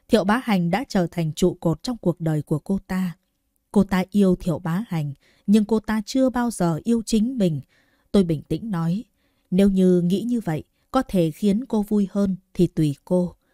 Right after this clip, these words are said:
Sau đó tôi đóng cửa rời đi, phía sau truyền đến tiếng gào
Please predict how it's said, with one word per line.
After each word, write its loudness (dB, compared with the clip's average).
Sau 0
đó -2
tôi 2
đóng -2
cửa 2
rời -4
đi, 0
phía 4
sau -2
truyền 2
đến 2
tiếng 0
gào -2